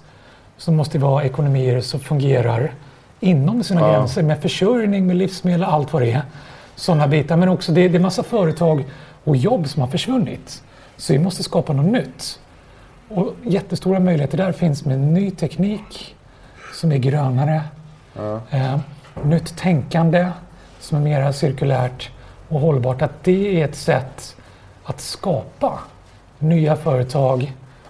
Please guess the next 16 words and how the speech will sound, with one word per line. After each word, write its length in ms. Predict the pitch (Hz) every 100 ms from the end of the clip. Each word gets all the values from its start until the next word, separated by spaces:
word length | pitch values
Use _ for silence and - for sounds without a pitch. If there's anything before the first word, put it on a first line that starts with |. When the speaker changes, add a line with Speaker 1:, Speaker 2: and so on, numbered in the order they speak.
| - -
Speaker 1:
nya 360 | 143 156 131 127
jobb, 420 | 120 127 123 117 139 - - - -
ny 300 | 139 143 139
sysselsättning, 1000 | - 143 139 - 127 127 131 117 120 - - - -
nya 420 | 160 165 139 131
fungerande 760 | 131 147 135 151 143 135 120 117 - - -
ekonomier. 640 | 156 - 151 160 190 180
Och 80 | 139
gå 60 | 156
bara 120 | 175
tillbaka 520 | 160 180 185 - 160
så 120 | 131
här 100 | 131 - -
tio 420 | 190 147 147 196
år 100 | 185
till 340 | - 143 120